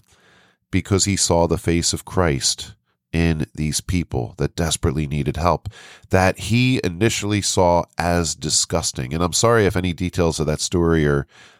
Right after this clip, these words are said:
not exactly as they should be. I should go back and research that again. I, I,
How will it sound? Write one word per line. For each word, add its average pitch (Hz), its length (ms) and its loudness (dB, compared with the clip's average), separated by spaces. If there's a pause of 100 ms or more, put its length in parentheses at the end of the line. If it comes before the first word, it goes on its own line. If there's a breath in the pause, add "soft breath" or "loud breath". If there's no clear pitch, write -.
not 82 220 2
exactly 82 500 0
as 73 160 0
they 76 120 2
should 71 260 -4
be. 71 200 0
I 64 60 -2
should 67 180 -6
go 80 140 2
back 73 220 0
and 71 140 -4
research 71 400 -2
that 69 180 0
again. 69 320 -4
I, 78 360 0
I, 85 120 0